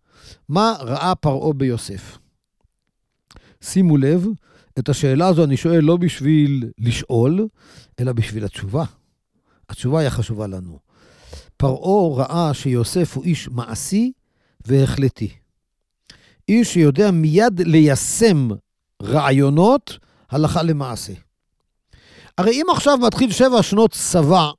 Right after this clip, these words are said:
אפשר להציע, "בוא נפתח מסעדות,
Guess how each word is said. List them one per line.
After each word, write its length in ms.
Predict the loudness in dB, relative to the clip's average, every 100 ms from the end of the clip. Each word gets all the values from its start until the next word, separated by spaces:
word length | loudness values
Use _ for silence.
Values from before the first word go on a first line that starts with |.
| _ _ _ -20 -10 -8
אפשר 220 | 0 0
להציע, 280 | 2 2 0
"בוא 180 | 2 2
נפתח 380 | 0 0 -2 0
מסעדות, 1000 | -2 -2 -2 2 4 4 4 2 0 -2